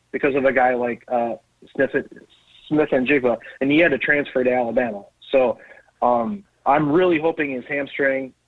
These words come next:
is better now that nagged him all year. But if he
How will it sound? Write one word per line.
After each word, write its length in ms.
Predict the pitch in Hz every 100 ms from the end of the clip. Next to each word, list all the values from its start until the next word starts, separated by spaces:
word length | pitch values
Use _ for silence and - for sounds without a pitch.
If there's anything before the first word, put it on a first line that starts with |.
| 98
is 180 | - 127
better 320 | 113 135 135
now 260 | 131 127 131
that 140 | 127
nagged 360 | 107 127 131 117
him 140 | 120
all 240 | 117 123 123
year. 420 | 123 127 120 123 _ _ _ -
But 160 | 123
if 80 | 113 -
he 360 | - 160 160 160